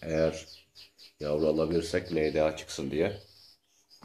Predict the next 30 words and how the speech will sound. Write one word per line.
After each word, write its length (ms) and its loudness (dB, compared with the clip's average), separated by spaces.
Hatta 400 -6
bu 100 4
akvaryumda 440 -2
da 120 -4
bir 80 -12
tane 240 -4
siyah 400 -4
tül 100 -8
olması 380 -4
lazım. 260 -6
Şu 320 -8
alttakidir 520 -4
büyük 200 -6
ihtimalle. 440 -6
Baya 180 -2
tam 260 -4
damızlık 340 -6
bir 60 -6
siyah 320 -2
tülümüz 380 -6
var. 220 -2
Küplerin 440 -6
içinde 440 -6
ve 240 -6
dışarıda 540 -4
bol 160 -2
miktarda 680 -4
damızlık, 500 -6
damızlık 440 -6
altı 420 -4